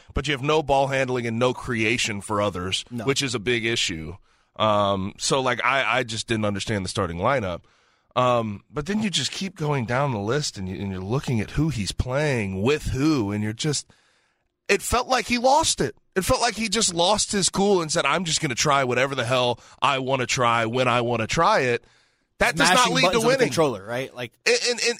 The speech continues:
Speaker 1: in
Speaker 2: yeah.
Speaker 1: the end of the day, the American Athletic Conference is not the best conference in the, in the country. <laughs> No one's gonna
Speaker 2: Not
Speaker 1: fool
Speaker 2: by
Speaker 1: it for
Speaker 2: far.
Speaker 1: that.
Speaker 2: No.
Speaker 1: But even the teams at the bottom of the American Athletic Conference can beat you when you have no continuity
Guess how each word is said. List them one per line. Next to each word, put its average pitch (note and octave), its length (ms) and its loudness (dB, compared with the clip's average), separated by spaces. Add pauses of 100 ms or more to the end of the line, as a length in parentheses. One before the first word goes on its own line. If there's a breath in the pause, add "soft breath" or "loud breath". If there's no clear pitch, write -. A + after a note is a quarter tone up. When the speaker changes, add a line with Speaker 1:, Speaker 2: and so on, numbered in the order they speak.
Speaker 1:
in B3 60 -2
Speaker 2:
yeah. A#3+ 60 -2
Speaker 1:
the A#3+ 120 2
end C#4 120 0
of B3+ 60 0
the A3+ 60 0
day, B2 340 -2 (160)
the D3+ 120 0
American G3+ 340 0
Athletic D#3 340 0
Conference C3 360 -2
is A2 140 -4
not A#2 180 0
the - 80 -8
best A2 220 0
conference G2 420 -6
in G2+ 60 -4
the, F2+ 140 -6
in G#2 80 -4
the F2+ 60 -8
country. - 460 -2
<laughs> - 80 -20
No D3+ 160 2
one's D#3 200 -2
gonna D3 160 -2
Speaker 2:
Not D3 100 2
Speaker 1:
fool C#3 80 2
Speaker 2:
by B2 60 0
Speaker 1:
it A#2 60 -2
for A#2 100 -8
Speaker 2:
far. A2 40 0
Speaker 1:
that. F2 260 -2
Speaker 2:
No. G2+ 160 -16 (640)
Speaker 1:
But E3+ 120 -2
even F#3+ 280 0
the F#3 80 -2
teams E3+ 300 -2
at D3 60 -8
the C3 80 -4
bottom B2+ 600 2
of B2+ 260 2
the B2 80 -2
American A#2 360 0
Athletic G#2+ 380 0
Conference G#2 380 -2
can G#2+ 180 -4
beat G#2+ 320 -2
you G2+ 140 0
when G2 140 -2
you G2+ 100 -2
have G#2 200 -4
no A2+ 180 2
continuity G#2 680 -2